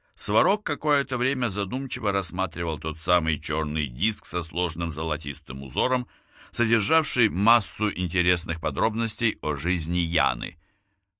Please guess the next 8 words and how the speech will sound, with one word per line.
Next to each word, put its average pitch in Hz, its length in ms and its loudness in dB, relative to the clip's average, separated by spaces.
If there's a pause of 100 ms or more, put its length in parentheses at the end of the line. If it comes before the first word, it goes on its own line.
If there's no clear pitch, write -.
(140)
Увы, 139 480 6
знакомство 120 720 0
с - 80 -8
ним 110 220 0
следовало 98 580 2
отложить 85 480 -2
на 80 140 0
потом. 53 420 -8